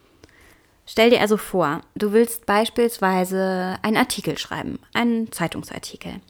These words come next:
Und du schreibst jetzt zwanzig Skizzen dieses Artikels und überlegst, wie du den aufbauen kannst. Vielleicht Version A, Version B, Version C. Nein, ist noch nicht so gut. Ich möchte es gern noch anders haben. Und du hast die ganze Zeit das Gefühl,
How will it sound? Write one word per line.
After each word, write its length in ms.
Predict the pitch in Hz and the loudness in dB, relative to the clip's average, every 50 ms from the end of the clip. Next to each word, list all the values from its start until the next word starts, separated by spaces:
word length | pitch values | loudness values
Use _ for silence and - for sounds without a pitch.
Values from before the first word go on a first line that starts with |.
| - - - - - - - - _ | -16 -16 -16 -14 -16 -18 -20 -8 _
Und 240 | - 226 247 233 233 | 2 4 4 4 4
du 160 | 226 226 220 | 2 -2 -2
schreibst 460 | 214 - - 262 285 330 - - - | -2 -2 0 0 0 0 -2 -2 -4
jetzt 300 | 254 247 247 - - - | -4 -4 -4 -6 -8 -6
zwanzig 520 | - - 240 277 381 403 - 370 359 359 - | 0 2 4 4 4 4 4 2 2 2 0
Skizzen 500 | - - - 254 - - - - 208 196 | -4 0 0 0 0 -2 -4 -4 -4 -2
dieses 400 | 175 180 175 170 180 175 - - | -2 -4 -4 -2 -4 -4 -4 -8
Artikels 680 | 185 - - - 190 175 - - - - - - - | -10 -8 -4 -4 -4 -4 -6 -8 -10 -10 -12 -10 -8
und 180 | - 185 - 202 | -8 -8 -6 -2
überlegst, 500 | 190 208 208 214 233 240 233 - - - | 0 2 4 4 4 4 2 0 -2 -2
wie 120 | 214 208 | 0 2
du 100 | 196 208 | 2 4
den 180 | 190 208 202 - | 4 4 4 4
aufbauen 460 | - 240 - - 220 220 214 208 208 | 0 0 0 0 -2 0 0 -2 -2
kannst. 460 | - 208 202 202 202 202 202 - - | -2 -2 -2 0 -2 -4 -6 -6 -6
Vielleicht 340 | - 185 175 160 170 - - | -4 -2 -2 -2 -2 -4 -4
Version 360 | 160 165 165 180 196 208 208 | -6 -4 -2 0 0 0 2
A, 320 | - 214 220 220 214 214 214 - - - - - - | 2 2 2 0 0 -4 -6 -8 -12 -14 -14 -8 -2
Version 420 | - 180 180 196 214 220 226 220 214 | 0 0 2 4 4 4 4 4 4
B, 320 | 240 240 240 233 233 226 | 4 4 4 4 4 4
Version 420 | 208 208 208 196 208 214 220 214 | 4 2 2 2 0 0 0 -2
C. 340 | - - - 240 240 233 233 | -2 -2 -2 0 2 2 2
Nein, 420 | 226 226 240 240 240 226 220 214 - | 2 2 2 2 2 2 0 0 -2
ist 180 | 233 - - | -2 -2 0
noch 160 | 226 233 - | 0 0 0
nicht 200 | 240 233 233 - | 0 -2 -2 0
so 120 | - 233 214 | -2 -2 -2
gut. 360 | 190 196 202 214 214 - - | -2 -2 -4 -2 -2 -2 -4
Ich 160 | - - - | -6 -4 -2
möchte 280 | 220 214 220 208 - - | 0 0 0 -2 -4 -10
es 80 | - | -6
gern 220 | - 220 214 208 202 | -2 -2 0 0 0
noch 160 | 196 196 - | -2 -2 -2
anders 440 | - 226 240 247 233 220 220 - - | -2 0 2 4 2 2 0 -2 -2
haben. 400 | 214 208 208 208 214 214 214 208 - - - - - - - - | 0 2 2 2 2 2 0 -2 -6 -10 -16 -16 -16 -12 -6 -4
Und 140 | 202 202 202 | -4 -2 -2
du 80 | 202 | -2
hast 320 | - 233 262 262 - - - | 0 0 0 0 -2 -6 -8
die 80 | 208 | -4
ganze 440 | - 202 202 240 320 415 - 359 285 | -2 0 4 4 4 4 2 -2 -6
Zeit 280 | - - 254 233 233 - | -6 -4 -4 -2 -2 -2
das 160 | 226 - - | -4 -6 -6
Gefühl, 600 | - 202 - - - 240 233 254 285 311 339 359 | -6 -6 -6 -4 -2 0 2 2 4 4 4 2